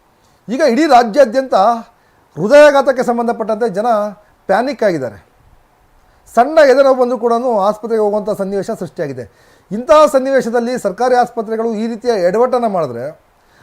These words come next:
ಅವರೇ ಪ್ರಾಣವನ್ನು ತೆಗೆದಂಥ ಆಗುತ್ತೆ. ಓಕೆ, ಹನುಮಂತ ರಾಜು ಅವರ ಹಾರ್ಟ್ ಗಟ್ಟಿ ಇತ್ತು, ಮನಸ್ಸು ಗಟ್ಟಿ ಇತ್ತು, ಹಾಗಾಗಿ ಆ ವ್ಯಕ್ತಿ ಅಲ್ಲಿಂದ ಮತ್ತೆ ಖಾಸಗಿ ಆಸ್ಪತ್ರೆಗೆ ಬಂದು ತಕ್ಷಣವೇ ಪರೀಕ್ಷೆಯನ್ನು ಮಾಡಿಸಿದ್ದಾರೆ. So ಗುಡ್, ಅವರು ಚೆನ್ನಾಗಿದ್ದಾರೆ.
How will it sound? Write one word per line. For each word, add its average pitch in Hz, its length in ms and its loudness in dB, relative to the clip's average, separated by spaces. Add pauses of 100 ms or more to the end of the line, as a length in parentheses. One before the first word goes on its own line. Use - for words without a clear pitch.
(140)
ಅವರೇ 302 400 4
ಪ್ರಾಣವನ್ನು 247 420 2
ತೆಗೆದಂಥ 220 500 -2
ಆಗುತ್ತೆ. 131 440 -6 (800)
ಓಕೆ, 254 180 0
ಹನುಮಂತ 254 400 2 (380)
ರಾಜು 240 240 2
ಅವರ 240 420 2 (360)
ಹಾರ್ಟ್ 233 300 2
ಗಟ್ಟಿ 214 240 -4
ಇತ್ತು, 226 300 -2
ಮನಸ್ಸು 233 360 -4
ಗಟ್ಟಿ 214 260 -2
ಇತ್ತು, 208 140 -4
ಹಾಗಾಗಿ 214 340 2
ಆ 214 80 2
ವ್ಯಕ್ತಿ 196 280 -4
ಅಲ್ಲಿಂದ 202 220 -6 (600)
ಮತ್ತೆ 202 200 -2
ಖಾಸಗಿ 214 340 -2
ಆಸ್ಪತ್ರೆಗೆ 214 420 -2
ಬಂದು 196 220 -8
ತಕ್ಷಣವೇ 202 720 -4 (400)
ಪರೀಕ್ಷೆಯನ್ನು 247 460 0
ಮಾಡಿಸಿದ್ದಾರೆ. 202 640 -2
So 214 420 -2
ಗುಡ್, 214 220 -2
ಅವರು 190 220 0
ಚೆನ್ನಾಗಿದ್ದಾರೆ. 156 540 -6